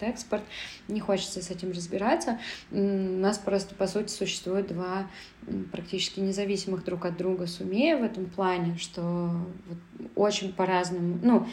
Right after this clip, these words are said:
аналогичным образом, но всё равно это два независимых друг от друга процесса. На европейском рынке происходит одна история, считается своя математика, на российском рынке оно тоже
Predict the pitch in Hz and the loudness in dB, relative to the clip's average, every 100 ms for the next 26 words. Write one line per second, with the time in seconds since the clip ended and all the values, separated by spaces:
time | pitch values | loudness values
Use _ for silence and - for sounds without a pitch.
0 | - - - - - - 220 214 220 240 | -10 -16 -20 -20 -4 8 8 8 4 2
1 | 294 - 226 202 196 190 175 190 190 - | 2 4 6 6 6 4 2 0 0 0
2 | 196 190 170 170 - 175 185 185 175 180 | 2 4 2 0 -2 0 2 2 0 -4
3 | 180 185 170 - 175 175 170 175 170 - | -4 -6 -6 -4 -2 -2 -2 -2 -2 -2
4 | 175 175 175 170 - 170 170 180 170 175 | -4 0 0 0 -2 -2 -2 -4 -2 0
5 | 185 - 185 185 175 175 185 180 - - | 0 -2 -4 -4 -4 -6 -6 -6 -8 -8
6 | - 208 254 330 330 - 240 226 202 - | -8 2 4 4 2 2 4 4 0 -6
7 | - - - 196 185 - - 196 190 277 | -6 -4 0 2 2 -2 -8 -4 2 4
8 | 311 - 233 226 214 - 196 - - - | 2 2 2 2 0 -6 -12 -12 -16 -6
9 | 202 185 180 175 175 214 - 170 180 185 | 0 0 0 -2 -4 -6 -4 -4 -4 -6
10 | - 170 170 170 - - - _ _ _ | -6 -6 -6 -8 -16 -20 -20 _ _ _
11 | - - 175 170 165 170 - 156 - | -10 -2 2 2 2 -2 -6 -2 -2